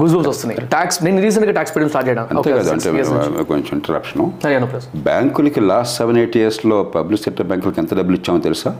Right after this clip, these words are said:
Speaker 2: మన పన్నుల డబ్బు
Speaker 1: Sorry.
Speaker 2: ఫైవ్ ల్యాక్ క్రోర్స్. ఐదు లక్షల కోట్లు. బ్యాంకులన్నీ ఖాళీగా పడ్డాయి.
Speaker 1: ఓకే, ఓకే, దానికోసం సెటప్
Speaker 2: Non-performing
Speaker 1: చేయడానికి.
Speaker 2: assets అని చెప్పని గవర్నమెంట్ బ్యాంకులు అవి కొన్ని నార్మ్స్ ఉన్నాయి,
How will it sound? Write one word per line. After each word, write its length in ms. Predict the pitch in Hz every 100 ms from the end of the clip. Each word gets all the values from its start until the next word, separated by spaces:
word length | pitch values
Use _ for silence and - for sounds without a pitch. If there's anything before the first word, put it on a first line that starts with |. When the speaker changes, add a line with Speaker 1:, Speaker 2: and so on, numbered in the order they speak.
| -
Speaker 2:
మన 120 | 156
పన్నుల 320 | - - 170 165
డబ్బు 220 | 170 180
Speaker 1:
Sorry. 1400 | 247 - - - - - - - - - - - - - -
Speaker 2:
ఫైవ్ 500 | - - 101 123 104
ల్యాక్ 420 | 95 107 92 -
క్రోర్స్. 440 | - 92 76 - - - - - - - - - - - - - -
ఐదు 260 | 90 110 107
లక్షల 400 | 92 - 87 78
కోట్లు. 560 | - - - - - - - -
బ్యాంకులన్నీ 400 | 107 135 143 156
ఖాళీగా 280 | 131 151 147
పడ్డాయి. 460 | 113 101 80 85 170
Speaker 1:
ఓకే, 260 | 180 165
ఓకే, 160 | 156 143
దానికోసం 300 | 143 160 113
సెటప్ 120 | 147
Speaker 2:
Non-performing 280 | 139 151 123
Speaker 1:
చేయడానికి. 260 | 123 117 113
Speaker 2:
assets 160 | 120
అని 80 | 104
చెప్పని 400 | 90 76 76 82 - - - 107
గవర్నమెంట్ 320 | 147 151 117
బ్యాంకులు 320 | 117 104 90
అవి 320 | 76 87 101 - - - - - -
కొన్ని 200 | 107 107
నార్మ్స్ 400 | 95 120 143 131
ఉన్నాయి, 400 | 107 87 85 104